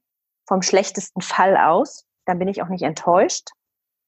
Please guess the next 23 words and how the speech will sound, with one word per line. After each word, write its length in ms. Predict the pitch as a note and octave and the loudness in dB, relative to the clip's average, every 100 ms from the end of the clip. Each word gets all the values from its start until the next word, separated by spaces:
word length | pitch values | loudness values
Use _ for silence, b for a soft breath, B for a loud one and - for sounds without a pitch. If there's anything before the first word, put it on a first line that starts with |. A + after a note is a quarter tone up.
| _ _ _ _ _ _ _ _ _ _ _ _ - | _ _ _ _ _ _ _ _ _ _ _ _ -10
Das 160 | F#3 | -2
würde 160 | G3+ A3+ | 4 4
ja 60 | G3+ | 4
bedeuten, 380 | F3+ F#3 A#3 | 4 4 4
dass 180 | G#3 F#3+ | 0 -2
ich 100 | F#3+ | -4
mir 100 | G3 | -4
das 180 | F3+ - | -6 -2
alles 380 | F3 G#3+ A3 - | 0 0 -2 -10
quasi 340 | - F3+ F3+ | 0 0 2
manifestiere, 600 | F3+ E3+ F3 F3+ - F#3+ E3 | 0 -2 -2 -6 0 2 2
dass 140 | D#3 | 0
das 160 | D#3+ - | -2 0
ja 80 | |
alles 200 | C3+ F#3 | 2 2
meine 220 | F#3 F3 D#3+ | 0 -2 0
Realität 420 | D#3 D#3 F3 F3 | 0 0 -2 0
wird, 140 | F#3 | -2
das 160 | E3 - | -2 0
will 120 | F#3 | 2
ich 140 | G3+ F#3+ | 2 0
nicht 300 | G3+ - - | -2 -2 2
haben. 400 | D3+ D3 C#3 | 2 2 -2